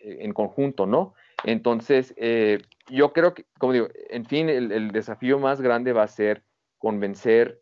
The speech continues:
a los dueños de la Liga Mexicana que están acostumbrados a u-, a un, eh,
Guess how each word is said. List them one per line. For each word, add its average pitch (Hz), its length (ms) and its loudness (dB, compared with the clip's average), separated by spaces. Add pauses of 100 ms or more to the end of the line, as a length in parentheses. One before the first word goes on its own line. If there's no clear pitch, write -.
a 110 120 -6
los 101 160 -4
dueños 104 600 -4 (360)
de 104 80 -4
la 104 80 4
Liga 98 160 0
Mexicana 110 460 -2
que 104 100 -10
están 104 280 -6
acostumbrados 107 760 0 (100)
a 101 200 -6
u-, 101 260 -6
a 101 160 -2
un, 107 260 -4
eh, 107 380 0